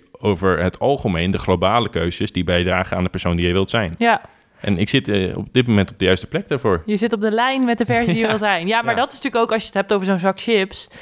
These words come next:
Speaker 2: Ik denk ook altijd van, als ik naar mijn eigen versie kijk die ik wil zijn,
Speaker 1: Mm.
Speaker 2: eh,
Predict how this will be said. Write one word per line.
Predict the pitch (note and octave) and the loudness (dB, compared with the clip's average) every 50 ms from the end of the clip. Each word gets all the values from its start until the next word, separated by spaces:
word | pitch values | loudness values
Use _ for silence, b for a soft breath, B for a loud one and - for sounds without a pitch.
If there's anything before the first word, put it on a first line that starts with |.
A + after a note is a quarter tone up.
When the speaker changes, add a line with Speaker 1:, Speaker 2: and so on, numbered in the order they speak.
| B B B B B B | B B B B B B
Speaker 2:
Ik | - A3 A3 | 0 0 2
denk | C4 A#3+ A3 | 2 0 0
ook | G#3+ G#3+ | 2 2
altijd | G3 F#3+ F#3 G3 F#3+ F3+ F#3 F#3 | 2 2 2 2 2 0 0 0
van, | - F#3+ F#3 F#3 F#3 E3 - | 0 0 0 0 0 -4 -4
als | - F#3+ F3+ | -4 -4 -4
ik | F#3+ - | -4 -4
naar | F#3 F3 | -2 0
mijn | F#3 F3 | 0 2
eigen | F#3 G3+ A#3+ A#3 G#3 E3+ | 2 2 2 0 0 0
versie | F#3 F3+ F#3 F#3 F3 | 0 2 2 0 0
kijk | - F#3 E3+ E3+ E3 - - - _ _ _ _ - F#3 | 0 0 0 0 -2 -10 -20 -20 _ _ _ _ -10 -8
die | F3+ D#3 G#3+ G#3+ | -2 0 2 2
ik | G#3 G3 | 2 0
wil | G3 F#3 | -2 -2
zijn, | D#3+ E3+ D3 C#3+ E3 G3+ | -2 -2 -2 -2 -2 -4
Speaker 1:
Mm. | C4 A2+ A#2 A2+ G2 B B B B B B | -4 -4 -4 -4 -6 B B B B B B
Speaker 2:
eh, | - F#3 F#3 F3 F3+ F3 F3 | -4 0 0 2 2 2 0